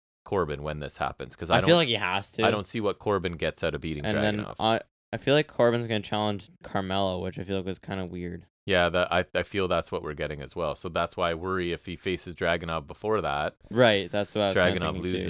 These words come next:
Speaker 2: yeah.
Speaker 1: so I hope not. Uh, High Spot, a pretty good tag match. I feel like the Dyad and the Creeds have pretty good chemistry together. The only problem in this match was that you have Ava involved and Ivy 'cause it's
Speaker 2: Right, it
Speaker 1: six
Speaker 2: was, like, a
Speaker 1: person.
Speaker 2: mixed, yeah.
Speaker 1: So the Dyad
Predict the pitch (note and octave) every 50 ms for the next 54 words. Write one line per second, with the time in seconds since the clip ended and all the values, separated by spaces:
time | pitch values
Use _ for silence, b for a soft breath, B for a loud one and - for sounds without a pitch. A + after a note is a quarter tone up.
0 | F2+ F2+ F2 F2 E2+ D2+ C#2 - F2 D#2+ - - B1+ B1 - _ _ - G#2 A2+
1 | A2+ G#2+ G#2 C3+ C#3 D3 - - D#3+ D3 D#3 - - - - A#3 F3+ E3 E3+ E3+
2 | D3+ - G2+ G2+ G#2 G#2 A2+ A#2+ B2+ C3+ - - - G2+ - - C3+ D#3 F3 F3+
3 | E3 C#3+ - A2+ F#2+ F2 F2 E2 E2+ F#2 G#2 A2+ A#2+ B2+ C3+ C#3 - F#2+ F2+ E2
4 | - - F2+ F#2+ G#2 A#2+ C3 C3+ - - _ _ _ _ _ _ _ _ _ _
5 | - F#2 F2 - - A2 G#2 G2+ E2+ G2 F#2 D#2+ - - F2 F#2 G2+ - - A#2
6 | G#2+ G#2+ A2 A#2 A#2 A2+ A#2 C3 - A#2+ B2+ C3 C3 A#2 - - G2+ G2+ G#2+ A2
7 | G#2+ F2 D#2+ D#2 F2 A2 - - A#2+ A#2 A2+ A#2 A#2 - - - _ _ _ _
8 | _ _ _ _ _ - F#2 G2 F#2+ F#2+ F2+ - F#2+ F2+ - F2+ F2+ F2+ E2+ F2+
9 | E2+ D#2 - E2+ F2+ G2 F#2+ G#2 G#2 - F#2 F#2 F2+ F#2 F2+ F2+ F#2 F2 - F2+
10 | F2 F2 E2 D#2+ E2 F#2 F#2 G2+ A2 - - A2+ A2+ A2+ A2 G#2+ G#2 G2+ G2+ G2+
11 | G#2+ G#2+ G2 G2+ G#2+ G#2 G2 G2 F#2+ F#2+ - A#2 - - - - - F2+ F2+ F2+
12 | F2+ - _ _ - A#2+ A2+ G#2+ F2+ A#2 A2+ A#2+ B2+ C#3 C#3 C3+ C3 C3 C3 B2